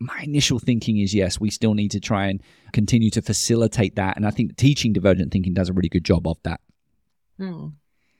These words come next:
Speaker 2: So now, Matt, let's transition into our next interview with Doctor Maureen Carroll. And she's a consultant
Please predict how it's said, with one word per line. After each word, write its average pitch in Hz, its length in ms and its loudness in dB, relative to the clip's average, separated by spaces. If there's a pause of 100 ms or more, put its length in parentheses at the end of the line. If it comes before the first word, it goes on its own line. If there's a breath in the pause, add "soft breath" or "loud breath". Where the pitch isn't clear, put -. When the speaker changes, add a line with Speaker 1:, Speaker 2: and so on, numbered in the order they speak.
(720 loud breath)
Speaker 2:
So 302 200 4
now, 311 420 4
Matt, 311 260 6
let's 370 200 2
transition 339 580 0
into 233 320 0
our 196 100 6
next 196 420 0
interview 165 380 -4
with 165 220 -6
Doctor 185 360 0
Maureen 170 440 -2
Carroll. 156 640 -4 (380 soft breath)
And 208 260 4
she's 311 340 -2
a 320 40 -2
consultant 240 800 0